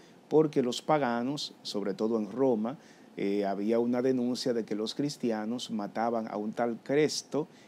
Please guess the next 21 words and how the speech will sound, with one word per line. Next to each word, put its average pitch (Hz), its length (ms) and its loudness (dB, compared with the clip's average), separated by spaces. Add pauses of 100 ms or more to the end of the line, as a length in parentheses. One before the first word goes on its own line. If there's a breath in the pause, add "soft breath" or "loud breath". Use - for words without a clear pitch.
(100)
y 120 120 2
se 113 160 0
lo 107 140 0
comían. 95 600 -4 (480 loud breath)
Eh, 95 340 -6
ni 101 100 -6
siquiera 107 320 -2
decían 110 400 0
Cristo, 101 360 -6
sino 98 300 -6
Cresto. 98 520 -6 (260 loud breath)
Entonces 117 340 -2
lo 143 80 4
estaban 113 400 -4
acusando 113 600 -4
de 113 220 -2
que 101 260 -4
eran 113 300 -4
caníbales, 104 720 -2 (220)
antropófagos. 95 920 -4
Entonces, 101 560 -8